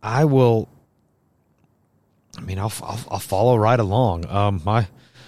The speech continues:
my stance on police brutality has changed a whole lot in the past five years. Um, and it took being on the wrong end of a little bit of it myself. Um,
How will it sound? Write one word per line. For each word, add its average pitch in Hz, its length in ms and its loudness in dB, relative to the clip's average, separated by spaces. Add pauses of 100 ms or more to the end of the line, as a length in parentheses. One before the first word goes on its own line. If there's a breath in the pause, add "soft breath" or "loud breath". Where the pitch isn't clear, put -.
(300 soft breath)
my 98 100 -4
stance 131 420 2
on 120 100 2
police 123 320 2
brutality 120 640 2
has 95 120 -2
changed 117 480 0
a 113 120 2
whole 113 420 2
lot 107 220 2
in 82 60 -8
the 90 80 -6
past 82 320 -8
five 76 260 -12
years. - 460 -10 (240)
Um, 85 440 -8 (1080 loud breath)
and 117 160 2
it 131 140 -2
took 147 300 2
being 147 480 4 (120)
on 139 140 4
the 143 100 6
wrong 156 260 6
end 160 260 2
of 147 160 2
a 156 80 4
little 160 200 4
bit 165 120 4
of 170 120 4
it 147 80 -2
myself. - 580 -2 (100)
Um, 120 380 0